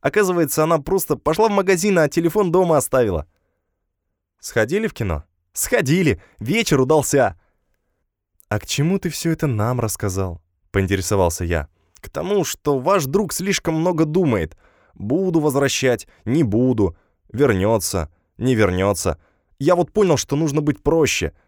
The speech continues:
Тогда и жизнь будет проще. Любишь — возвращай. Не любишь — не думай! Чего переживать-то?"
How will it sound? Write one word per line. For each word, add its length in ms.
Тогда 260
и 80
жизнь 340
будет 340
проще. 520
Любишь — 460
возвращай. 680
Не 180
любишь — 440
не 180
думай! 540
Чего 360
переживать-то?" 720